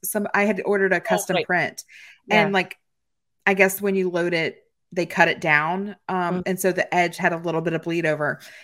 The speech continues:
Speaker 1: And so
Speaker 2: Yeah.
Speaker 1: it was, like, Christmas tree on top of, like, a fake glitter.
Speaker 2: Yeah.
Speaker 1: And she's like, "Do you want me to cut this down, or do you want me to send it?" Like, it's,
Speaker 2: Yeah.
Speaker 1: it's the right size anyway. And I'm
Speaker 2: Yeah.
Speaker 1: like, "Yeah, just send it." And then I,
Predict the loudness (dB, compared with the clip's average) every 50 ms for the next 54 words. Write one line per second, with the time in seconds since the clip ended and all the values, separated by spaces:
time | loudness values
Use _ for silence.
0 | -20 -6 _ 2 2 2 4 4 4 4 4 2 0 -2 0 2 2 2 4 2
1 | 0 0 0 0 2 2 2 2 4 4 4 4 4 -2 -8 -8 -16 _ _ _
2 | _ _ -6 -4 -2 -2 -2 -2 -4 -4 -4 -4 -4 -4 -8 _ _ _ -10 -6
3 | -4 0 2 2 2 2 2 -2 -6 _ _ -20 _ _ -20 -14 -6 -2 0 0
4 | 0 0 -2 -4 -4 -6 -6 -8 _ -12 -8 -6 -2 -2 -2 -2 -2 -6 -8 -6
5 | -6 -6 -4 -4 -6 -4 -4 -6 -4 -2 0 2 2 4 2 2 2 0 -2 -2
6 | -2 -4 -2 -2 -2 -2 -2 -2 -4 -2 -2 -2 -2 -2 -6 -14 _ _ -20 -6
7 | _ -2 -2 0 -2 -6 -6 -2 0 2 2 2 2 2 4 4 4 4 4 0
8 | 4 6 8 10 10 8 8 4 0 -4 -6 -10 _ -2 0 2 4 4 2 2
9 | -2 -6 -12 -20 -20 -20 -8 _ -2 0 2 4 6 8 6 6 4 2 -8 -12
10 | -8 -8 -6 -6 -6 -6 -2 -2 0 2 2 2 0 0 -4 -4 -4 -2 0 0
11 | 0 -2 -4